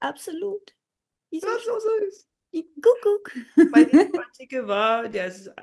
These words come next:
Speaker 2: an sich nicht wirklich lustig, aber auf eine gewisse Art und Weise hat er doch schon einen, schon fast satirischen Charakter.
Speaker 1: Ja, also ich
Speaker 2: Henne
Speaker 1: finde
Speaker 2: oder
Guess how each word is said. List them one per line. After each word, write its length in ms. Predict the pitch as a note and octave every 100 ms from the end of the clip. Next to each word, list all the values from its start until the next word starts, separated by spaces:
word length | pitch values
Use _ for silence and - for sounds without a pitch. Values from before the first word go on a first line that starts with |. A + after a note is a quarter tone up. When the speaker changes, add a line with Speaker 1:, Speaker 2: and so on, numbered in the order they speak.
| -
Speaker 2:
an 180 | D#3+ F3+
sich 200 | F#3 G3
nicht 200 | F3+ D3+
wirklich 320 | E3 E3+ D#3
lustig, 440 | F3+ G#3 G#3 G3 D#3+
aber 300 | D#3+ D#3 C#3
auf 80 | D#3+
eine 100 | D3
gewisse 360 | C#3+ E3+ E3+
Art 160 | D3 C#3
und 100 | D3
Weise 500 | C#3+ D3 D3+ C#3 - _
hat 220 | - D#3
er 80 | D3+
doch 140 | D3 D#3+
schon 260 | - D3
einen, 400 | - C3 C3 - _ _ _
schon 260 | - D3+ D3 _
fast 340 | - D#3 D#3 _
satirischen 760 | C#3+ C#3 - F#3 E3 D3 D3+
Charakter. 600 | C#3+ B2+ C#3 - G3 G3
Speaker 1:
Ja, 280 | F#3 E3+ D3+
also 200 | - E3
ich 60 | B3+
Speaker 2:
Henne 40 |
Speaker 1:
finde 160 | A#3
Speaker 2:
oder 40 | E3+